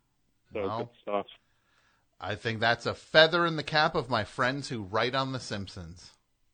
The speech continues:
Speaker 2: Congratulations
Speaker 1: Yeah.
Speaker 2: to them.
Speaker 1: Mm-hmm. Yeah, you can watch them all on, uh, the F X Now app.
Speaker 2: Mm-hmm.
Speaker 1: You might wanna check it out.
Speaker 2: Perhaps I will.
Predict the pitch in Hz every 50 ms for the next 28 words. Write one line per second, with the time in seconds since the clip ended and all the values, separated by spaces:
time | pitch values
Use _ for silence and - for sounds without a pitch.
0 | _ _ - - 113 101 104 117 123 127 120 117 123 123 123 120 110 107 98 98
1 | 101 - 127 113 101 92 85 85 82 78 _ _ _ _ _ _ _ _ _ _
2 | _ _ _ _ _ _ _ _ _ _ _ _ _ _ _ _ - 117 117 107
3 | 104 113 110 110 - _ _ _ _ _ _ _ _ _ _ _ _ _ - 127
4 | 123 120 117 - 131 120 127 131 127 - - 113 104 107 110 113 113 107 104 101
5 | 98 101 98 95 98 101 101 101 98 98 92 92 92 - _ _ _ _ _ _
6 | - 117 110 113 110 107 107 - - - 107 101 95 - - _ _ - 107 104
7 | 104 101 104 101 98 92 95 95 98 - _ _ _ _ _ _ _ _ - 98
8 | 92 85 90 82 95 123 - _ _ _ _ _ _ - 113 107 107 110 101 101
9 | 92 - - - 95 - - 92 92 95 95 92 _ _ _ _ _ _ _ _
10 | _ _ _ _ _ _ _ _ _ _ _ _ _ _ _ _ _ _ _ _
11 | _ _ _ _ _ - - - _ _ - - - _ _ _ _ _ _ _
12 | _ _ _ _ _ _ _ _ _ _ _ _ _ _ _ _ _ _ _ _
13 | - 107 87 69 - - - - 98 98 98 101 104 113 131 135